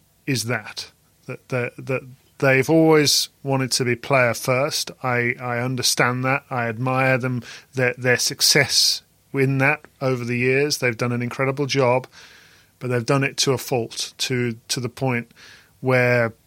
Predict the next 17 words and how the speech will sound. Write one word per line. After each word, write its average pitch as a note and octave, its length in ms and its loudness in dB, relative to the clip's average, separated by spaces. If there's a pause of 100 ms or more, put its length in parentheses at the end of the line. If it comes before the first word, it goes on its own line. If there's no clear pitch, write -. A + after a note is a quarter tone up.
(160)
frankly, C3 640 -2
they've, B2 380 -2
they've, B2 300 -2
they B2+ 120 -2
lost B2 320 0
sight A2+ 560 0 (140)
of, A2+ 340 -6 (140)
of A2+ 220 -4
what B2+ 180 -8
was A#2+ 160 -4
really A#2 460 2
important, A2+ 640 -8
most B2 540 -2
important. D2+ 720 -10 (140)
And, A2 300 -6
uh, C3 120 -10 (140)
and A2+ 260 -8